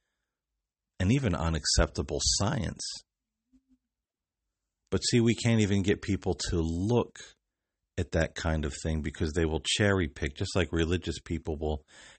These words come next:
cherry pick different verses from the Bible or other holy books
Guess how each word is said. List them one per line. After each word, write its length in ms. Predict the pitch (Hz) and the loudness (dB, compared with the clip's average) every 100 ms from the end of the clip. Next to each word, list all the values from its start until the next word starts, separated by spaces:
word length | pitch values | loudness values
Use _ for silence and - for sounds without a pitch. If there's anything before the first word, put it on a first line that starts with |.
| _ | _
cherry 480 | - - 92 87 82 | -2 4 4 6 2
pick 420 | - - 85 - - _ _ _ | 0 0 0 -2 -20 _ _ _
different 340 | 95 - 87 | -2 0 -2
verses 480 | 71 87 87 - 82 | 0 -2 -2 -2 -2
from 280 | - 87 82 | -2 -2 0
the 80 | 76 | 0
Bible 600 | 73 78 85 78 76 76 | 2 4 4 2 -2 -2
or 200 | 78 76 | -2 -2
other 200 | 80 85 | -2 -2
holy 380 | 76 - 82 78 | -4 -4 -4 -4
books 340 | 71 78 73 | -4 -4 -4